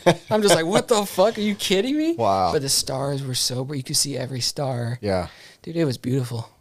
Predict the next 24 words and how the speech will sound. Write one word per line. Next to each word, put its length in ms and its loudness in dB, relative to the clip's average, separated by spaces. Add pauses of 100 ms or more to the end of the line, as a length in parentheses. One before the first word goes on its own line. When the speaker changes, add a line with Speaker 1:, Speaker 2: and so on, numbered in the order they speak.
(380)
Speaker 2:
Like, 80 -10
Speaker 1:
Yeah. 120 0
Speaker 2:
it 100 -2
was 180 -4
beautiful. 560 -6 (220)
Speaker 1:
So 360 4 (100)
th-, 200 -8
that 180 0
goes 220 4
back 260 2
to, 360 2
like, 340 0 (2000)
my, 380 2 (100)
my 300 2
life 400 0
has 140 -4
always 360 -2
been 220 -4
about 320 -6
being 220 -6
comfortable, 520 -10 (100)
never 240 -2
Speaker 2:
Mm-hmm. 160 -6
Speaker 1:
rich. 480 -8